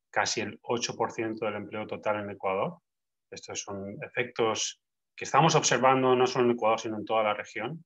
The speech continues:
no por ello menos dramáticos. Las mujeres han perdido alrededor del diez por ciento del empleo versus los hombres que han perdido el siete. Pero sí que estamos observando estos patrones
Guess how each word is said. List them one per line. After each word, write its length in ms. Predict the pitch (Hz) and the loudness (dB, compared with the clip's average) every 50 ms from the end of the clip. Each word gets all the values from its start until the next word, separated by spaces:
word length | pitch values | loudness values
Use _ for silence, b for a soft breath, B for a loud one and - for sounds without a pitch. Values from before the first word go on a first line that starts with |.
| _ _ _ - | _ _ _ -6
no 140 | 113 107 - | -6 -6 -4
por 140 | - 107 107 | -2 -2 0
ello 300 | 107 104 101 101 - 160 | 0 0 -2 -2 -4 -6
menos 340 | 123 107 110 107 107 107 - | -4 -2 -2 0 0 -2 -2
dramáticos. 720 | - 95 95 95 92 - - 98 - - 151 - - _ _ _ _ _ _ _ _ _ _ _ _ _ _ _ _ | -4 -4 -4 -4 -6 -8 -10 -10 -10 -10 -10 -10 -14 _ _ _ _ _ _ _ _ _ _ _ _ _ _ _ _
Las 140 | 123 120 117 | 0 2 4
mujeres 420 | 123 117 110 123 131 143 139 - | 4 4 6 6 6 6 4 4
han 120 | 139 131 123 | 2 4 4
perdido 440 | 127 113 113 127 127 127 127 123 | 2 4 6 8 8 8 8 8
alrededor 480 | 120 117 113 117 113 117 117 120 123 117 | 8 6 6 6 6 6 6 6 4 4
del 280 | 113 110 110 110 110 107 104 104 104 107 - - - _ _ _ _ _ _ - | 2 2 2 0 -2 -4 -8 -12 -14 -16 -20 -20 -20 _ _ _ _ _ _ 2
diez 240 | 123 127 131 131 | 2 4 4 2
por 140 | - - - | 0 -2 0
ciento 260 | - 139 127 123 123 | 2 2 2 4 4
del 140 | 120 113 110 | 2 0 0
empleo 380 | 104 - 110 120 131 135 139 135 | -2 0 0 2 2 2 2 2
versus 260 | 123 110 - - 107 | 0 -2 -4 -6 -8
los 180 | 101 95 - - | -8 -6 -4 -4
hombres 240 | 110 113 110 98 | -4 -4 -4 -6
que 80 | - 113 | -8 -12
han 60 | 104 | -14
perdido 280 | - 95 98 101 101 98 | -12 -10 -10 -6 -6 -6
el 80 | 95 | -6
siete. 460 | - - - 98 98 92 - 131 80 - _ _ B B B B B B _ _ | -8 -8 -8 -6 -6 -6 -8 -12 -14 -14 _ _ B B B B B B _ _
Pero 120 | _ 117 107 | _ -8 -6
sí 180 | - - 131 | -4 -6 -2
que 100 | - 156 | 0 0
estamos 300 | 143 - - 139 135 131 | 0 2 4 4 6 6
observando 420 | 135 127 - - 117 120 120 123 120 | 6 4 4 4 4 6 6 6 4
estos 220 | 120 - 120 - | 2 0 -4 -4
patrones 840 | - - 104 101 - - 117 117 117 120 120 120 120 - - - | 0 0 0 0 2 2 2 4 4 4 4 4 2 -2 -6 -10